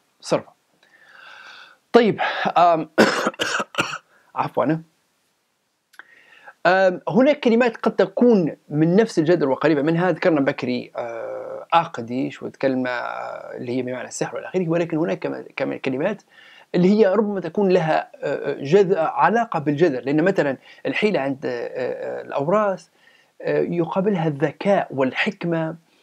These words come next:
آه، في، آه، تيميغيست، ولها العلاقة، يبدو أنه لها علاقة مباشرة بذلك. يوجد كذلك ألفاظ، آه، من نفس الجذر، ولكن لم أستطع الربط بينها، ولكن ربما يكون هذا الربط قديم جدًا في اللغة الأمازيغية،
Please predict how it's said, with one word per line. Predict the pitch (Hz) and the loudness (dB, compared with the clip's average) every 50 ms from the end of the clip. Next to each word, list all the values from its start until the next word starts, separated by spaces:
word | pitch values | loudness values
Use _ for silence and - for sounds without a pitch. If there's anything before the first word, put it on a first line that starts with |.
| _ _ _ _ _ _ - | _ _ _ _ _ _ -2
آه، | - 143 147 139 135 127 | 0 2 4 4 4 2
في، | 123 - - 160 160 160 160 156 - - | 0 0 2 4 4 4 2 0 0 0
آه، | - 143 135 131 127 127 127 123 123 123 127 - | 2 4 4 4 4 2 -2 -2 -4 -6 -6 0
تيميغيست، | - 185 180 165 156 147 - 143 160 185 165 - - _ - - _ _ _ _ - - - | 2 2 4 4 4 2 2 2 0 0 0 -4 -12 _ -20 -20 _ _ _ _ -20 -16 -8
ولها | - 143 160 175 180 185 185 - - 185 190 180 185 | 0 2 2 4 4 4 2 2 0 0 0 2 2
العلاقة، | 170 147 156 180 - - 156 156 - - - - | 2 2 2 0 0 0 -2 -2 -2 -4 -8 -10
يبدو | - 190 196 233 202 175 165 180 | -2 2 2 2 2 2 0 0
أنه | 165 160 156 175 | 0 2 2 4
لها | 185 175 | 2 4
علاقة | 156 160 175 165 - 143 | 2 2 0 -2 -2 -4
مباشرة | 147 139 175 160 143 - - 202 196 165 - - 117 104 _ _ - | -2 0 0 0 0 0 0 2 2 2 0 -4 -10 -10 _ _ -8
بذلك. | 143 143 127 131 113 - 151 - - _ _ - - - - - - | -4 -2 0 0 -2 -4 -6 -14 -18 _ _ -20 -20 -20 -14 -2 2
يوجد | 185 220 254 220 247 226 226 | 4 4 6 6 6 4 4
كذلك | - - 180 170 170 180 180 175 165 170 170 | 2 0 0 2 2 2 2 2 2 2 2
ألفاظ، | 151 - - 156 147 143 - - - 185 180 175 170 160 131 120 - - _ - | 0 2 2 0 0 0 -2 0 0 2 4 4 4 2 2 -4 -12 -16 _ -8
آه، | 135 131 131 127 127 127 127 123 123 123 123 | -4 -4 -2 0 0 0 -2 -2 -4 -4 -2
من | 127 143 156 160 160 180 | 2 2 4 4 6 4
نفس | 233 240 185 - - | 4 2 0 0 -2
الجذر، | 170 151 135 165 190 180 196 175 | -2 0 2 2 4 4 4 2
ولكن | 147 147 151 185 185 180 - 180 151 127 | 2 2 2 2 2 2 0 -2 -2 2
لم | 139 190 220 214 | 4 4 4 4
أستطع | 214 202 - 175 - 175 | 0 -2 -2 -2 -2 0
الربط | 160 165 170 151 - | 0 0 -2 -4 -2
بينها، | 135 139 151 156 151 151 | -2 0 0 0 0 -2
ولكن | 151 147 143 165 196 190 190 190 | 0 2 2 4 2 2 0 -2
ربما | 165 185 233 214 220 208 185 170 | 2 2 2 4 4 0 0 0
يكون | 156 143 131 - - 196 180 151 - - - - - - - | -2 -2 -4 -2 0 0 0 0 -2 -6 -18 -20 -20 -18 -6
هذا | - 147 190 202 175 170 | 0 2 2 2 2 2
الربط | 151 170 185 165 - - | 0 0 -2 -4 -6 -6
قديم | - - 156 143 196 226 208 170 | 0 0 2 4 4 4 4 4
جدًا | 143 143 190 180 160 151 156 127 | 2 2 2 2 2 2 0 -2
في | - - | -2 -2
اللغة | 139 156 185 175 160 | -2 0 0 0 0
الأمازيغية، | - 143 139 135 127 139 147 151 180 175 170 170 165 165 | -2 -2 -4 -4 -4 -6 -4 -2 0 0 0 0 0 -4